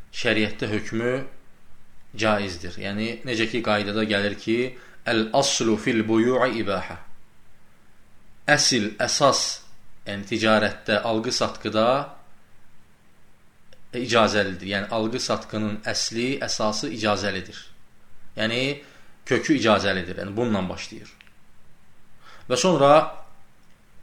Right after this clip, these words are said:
alimlərin ittifaqı gəlir ki, birincisi, hansı ki ticarətə, hansı ki alğı-satqıya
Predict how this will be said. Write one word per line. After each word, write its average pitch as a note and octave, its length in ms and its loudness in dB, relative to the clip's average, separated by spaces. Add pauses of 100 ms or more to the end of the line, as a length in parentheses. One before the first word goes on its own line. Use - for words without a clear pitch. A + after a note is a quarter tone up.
(280)
alimlərin C3 600 8
ittifaqı B2 480 2
gəlir G#2+ 320 4
ki, C3 440 0 (800)
birincisi, D3 800 2 (1800)
hansı D3+ 400 4
ki E3+ 120 2
ticarətə, B2+ 880 6
hansı B2+ 340 0
ki D3+ 140 -2
alğı-satqıya A#2+ 1040 4